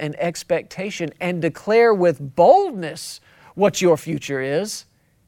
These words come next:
because you have the Holy Spirit and he's showing it to you.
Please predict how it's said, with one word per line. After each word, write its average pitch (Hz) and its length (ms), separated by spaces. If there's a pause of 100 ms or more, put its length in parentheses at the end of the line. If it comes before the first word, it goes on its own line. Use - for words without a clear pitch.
(460)
because 147 420
you 214 120
have 151 180
the 139 80
Holy 139 180
Spirit - 500 (600)
and 127 100
he's 160 180
showing 170 480
it - 160
to - 160
you. - 280